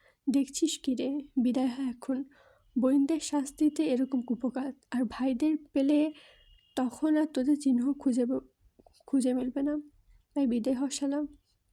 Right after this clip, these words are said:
ঘাড় ঘুরিয়ে ফারহানের দিকে তাকাতেই দেখল, ফারহান অগ্নিদৃষ্টিতে চেয়ে আছে মাহিরের দিকে। মাহির ফারহানের এমন দৃষ্টির কারণ বুঝল,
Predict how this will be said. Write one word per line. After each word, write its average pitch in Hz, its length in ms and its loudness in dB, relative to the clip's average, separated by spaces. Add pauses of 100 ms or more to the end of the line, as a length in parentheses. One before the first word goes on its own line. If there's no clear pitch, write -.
(920)
ঘাড় 285 260 4
ঘুরিয়ে 330 400 4
ফারহানের 294 520 0
দিকে 311 240 0
তাকাতেই 269 460 0
দেখল, 277 380 0 (480)
ফারহান 262 340 2
অগ্নিদৃষ্টিতে 294 760 2
চেয়ে 262 220 0
আছে 269 220 -2
মাহিরের 247 440 0
দিকে। 294 280 -4 (540)
মাহির 277 640 2
ফারহানের 254 500 2
এমন 277 300 4
দৃষ্টির 285 440 0
কারণ 254 300 0
বুঝল, 240 280 -2